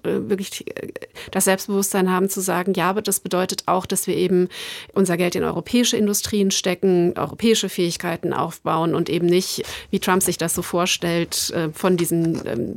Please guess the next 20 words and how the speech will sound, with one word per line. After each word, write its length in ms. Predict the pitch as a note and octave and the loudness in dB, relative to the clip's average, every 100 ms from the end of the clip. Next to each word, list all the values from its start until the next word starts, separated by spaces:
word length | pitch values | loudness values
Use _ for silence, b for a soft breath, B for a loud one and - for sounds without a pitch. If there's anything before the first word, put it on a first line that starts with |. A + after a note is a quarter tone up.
| - | -6
fünf 240 | - G3 | -2 -2
Prozent, 320 | - - F3+ F3+ | 0 0 0 2
die 80 | |
wir 80 | F3 | 0
da 80 | E3 | 0
in 80 | E3+ | 0
der 80 | E3 | 2
nato 280 | D#3+ F3 | 2 0
versprochen 500 | E3+ E3 - E3 F3 | -4 -6 -6 -4 -2
haben, 140 | D#3+ F3 | 0 -2
hauptsächlich 420 | - D#3+ E3 D#3+ | -2 -4 -4 -4
amerikanische 640 | E3 D#3 - F3+ D3+ - | -4 -4 -2 -2 -2 -4
Waffen 300 | - - - | -8 -10 -10
kaufen. 340 | - - - - | -12 -12 -8 -6
Also 180 | C#3+ D#3 | -4 0
für 80 | |
mich 140 | F3+ F3 | 0 2
geht's 240 | F3+ - | -2 0
wirklich 400 | F3+ F#3 G3 G3 | 0 2 0 0
um, 220 | F#3+ F#3 | 2 2